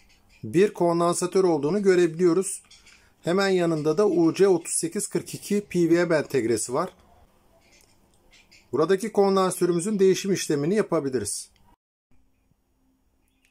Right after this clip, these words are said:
Elimde görmüş olduğunuz kırk yedi mikrofarad elli voltluk kondansatörümüzü söktük. Hemen değişim işlemini yapabiliriz. Enerjimizi verelim.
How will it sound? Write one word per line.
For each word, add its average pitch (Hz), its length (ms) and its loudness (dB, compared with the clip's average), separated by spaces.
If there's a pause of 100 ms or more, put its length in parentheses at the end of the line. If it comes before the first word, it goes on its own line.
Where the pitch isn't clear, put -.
(380)
Elimde 151 360 -2
görmüş 185 460 2
olduğunuz 175 380 2
kırk - 320 -4
yedi 165 180 2
mikrofarad 175 640 0
elli 160 380 0
voltluk 165 600 -2 (520)
kondansatörümüzü 147 1040 0 (800)
söktük. - 760 -4 (500)
Hemen 175 360 -2
değişim 170 340 2
işlemini 139 400 -2
yapabiliriz. 156 760 -6 (960)
Enerjimizi 175 640 0
verelim. 180 380 0